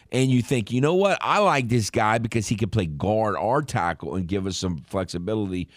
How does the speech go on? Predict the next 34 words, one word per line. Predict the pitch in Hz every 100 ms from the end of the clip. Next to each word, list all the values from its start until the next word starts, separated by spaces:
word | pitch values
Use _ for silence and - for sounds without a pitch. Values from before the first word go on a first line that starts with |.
| - -
versatility," | 98 90 - - 98 92 90
which, | 80 82 - -
which, | 82 85 -
which | 85 87 -
they | 85 78 73 - - - _
always | - 110 101 82
seem | - 92
to | 80
value | 73 78 78 92 90
and | 90
most | 110 123 -
teams | - 78 69
seem | - 67
to | 76
value. | 64 58 50 50 - _ _ - _
On | 107
my | 120 160
mock | 220 196 156
draft, | 110 123 113 110 98
I | 131 151
have | 170 139
Wyatt | 104 104 123 135 123 90
going | 101 110 101 90
twenty-three | - 113 117 113 98 - 110 107 104 98 85
to | - 95
the | 76
Cardinals. | 73 - 110 123 123 104 76 52 60 101 - - _ _ _ _ _ _ -
Uh, | 95
I | 98 98 98 98 95 98 101
don't | 95 95
know. | 98 87
I | 82
might, | 87 87 87 82
if | 98 90 -